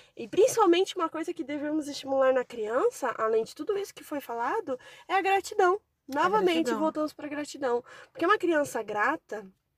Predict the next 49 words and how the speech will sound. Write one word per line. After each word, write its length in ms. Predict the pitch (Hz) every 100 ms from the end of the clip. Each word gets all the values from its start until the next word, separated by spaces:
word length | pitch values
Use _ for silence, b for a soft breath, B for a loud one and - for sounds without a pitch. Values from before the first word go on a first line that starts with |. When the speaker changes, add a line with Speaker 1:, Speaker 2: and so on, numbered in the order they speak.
| _ _ _ - -
Speaker 1:
ela, 680 | 226 233 247 247 247 240 226
quando 180 | 226 302
ela 120 | 302
chegar 240 | 285 262 247
lá 80 |
no 100 | 240
futuro, 320 | 233 - 320 392
ela 120 | 392
não 160 | 392
vai 160 | 427 539
ser 140 | 539 480
mesquinha. 760 | 392 - - 254 226 196 180 -
Speaker 2:
Uhum. 200 | 202 190
Speaker 1:
Ela 140 | 202 311
não 80 |
vai 160 | 330 427
brigar 280 | 466 349 302
por 160 | -
qualquer 340 | 254 247 226 240
coisa, 640 | - 240 208 185 190 190 -
né? 400 | 233 247 269 311 B B B -
Ela 160 | 262
vai 140 | 294 320
agradecer 560 | 320 330 294 330 -
até 240 | 339 339 381
pela 260 | 415 427
grama 400 | 302 330 381 427
que 80 | -
nasceu 320 | 440 440 453
no 60 | 453
lugar 240 | 453 480
errado. 480 | 494 427 480 381 -
Speaker 2:
Ah, 140 | 269 294
eu 80 |
achei 200 | 277 -
uma 140 | 302 349
graça, 420 | 233 233 269 247
um, 120 | 208 -
uma 120 | 214 220
amiga 280 | 226 214
minha, 360 | 196 220 269 233
ela 500 | 202 208 214 208 202
colocou 320 | - 202 220
no 80 | 214
Facebook 480 | 214 208 196 208 -
lá 100 | 220
que 280 | - 247 247
o 240 | 247 233
filho, 260 | - 240